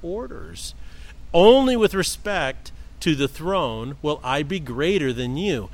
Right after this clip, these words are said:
And then it's really amazing 'cause Pharaoh does certain things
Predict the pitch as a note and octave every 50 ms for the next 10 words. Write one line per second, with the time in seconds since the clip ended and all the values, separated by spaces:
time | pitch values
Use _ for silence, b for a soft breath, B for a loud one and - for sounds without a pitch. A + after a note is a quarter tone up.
0 | B B B B B B - C#3+ D3 D3+ D#3 F#3+ A#3 A#3+ G3 C3+ - - C3 C3
1 | D3 D#3 E3+ F#3+ G#3+ A3+ A#3 A3+ A#3 A3+ A3 A3+ A3+ A3 G3+ D#3 D3 C#3+ B2+ B2+
2 | - C#3 C3 B2+ B2 - - - - - - - - - - - - F3 F3 F3+
3 | F3 D#3+ D3 C#3+ B2+ A#2+ C#3 C#3 D3 D3 C#3 - - - - - - - - D#3
4 | F3 F3 D3+ D3+ D3+ C#3 - C#3+ C3+ B2+ G2+ - - - - - - -